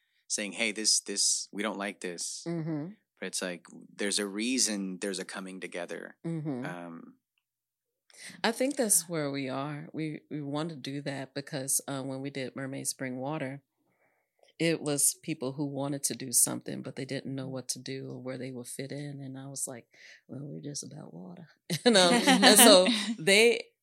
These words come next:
Speaker 2: I, it was amazing. Um, these communities, um, like, um, this division of Girl Scouts, they collected a whole lot of water, you know, and they're, and they live in, like, Richardson, Plano or something.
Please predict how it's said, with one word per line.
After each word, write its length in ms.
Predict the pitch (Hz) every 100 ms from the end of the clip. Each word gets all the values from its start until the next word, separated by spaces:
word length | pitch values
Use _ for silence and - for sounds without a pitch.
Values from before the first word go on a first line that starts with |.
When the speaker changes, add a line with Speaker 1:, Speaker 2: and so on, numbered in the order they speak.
| _ _ _ -
Speaker 2:
I, 240 | 165 185 -
it 240 | 165 180
was 180 | 175 165
amazing. 760 | 160 151 143 160 156 135 131 -
Um, 200 | 139 135
these 180 | 143 147
communities, 800 | - 139 139 143 139 131 135 - -
um, 420 | 131 127 131 135 -
like, 320 | 135 131 -
um, 320 | 127 127 127 135 _ _ -
this 120 | 151
division 460 | 139 139 143 139
of 100 | 135
Girl 240 | 131 135 139
Scouts, 440 | - 139 123 117
they 120 | -
collected 460 | 139 - 135 131 -
a 80 | 107
whole 340 | - 113 -
lot 200 | - -
of 60 | -
water, 420 | - - - - - - - -
you 140 | 151 143
know, 280 | 131 131 -
and 140 | 143 139
they're, 240 | 151 147 - - _
and 120 | 139 147
they 100 | 165
live 300 | 165 147 139
in, 160 | 135 127
like, 280 | 120 - -
Richardson, 440 | - 139 - 127
Plano 400 | 123 - 123 -
or 80 | 113
something. 500 | - 127 123 127 -